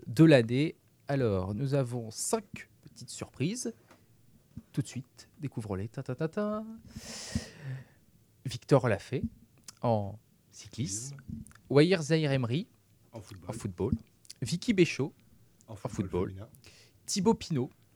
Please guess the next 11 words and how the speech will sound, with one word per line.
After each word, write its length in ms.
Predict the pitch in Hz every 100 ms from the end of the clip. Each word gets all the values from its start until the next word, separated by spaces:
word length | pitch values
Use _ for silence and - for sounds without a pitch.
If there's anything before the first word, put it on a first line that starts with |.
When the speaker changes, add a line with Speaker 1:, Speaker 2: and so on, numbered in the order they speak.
| _ - -
Speaker 1:
en 20 |
Speaker 2:
En 40 |
Speaker 1:
cyclisme. 640 | 123 120 117 160 101 - 165
Speaker 2:
cyclisme. 20 | - - -
Speaker 1:
Et 120 | 151 156
Lilou 260 | 202 240
Wadou 380 | 196 135 117 160 - - - _ - - - - - 117
Speaker 2:
En, 760 | 113 110 104 104 101 98 98 -
en 640 | 120 117 117 120 120 120
sport 180 | - 160
automobile. 320 | 147 98 80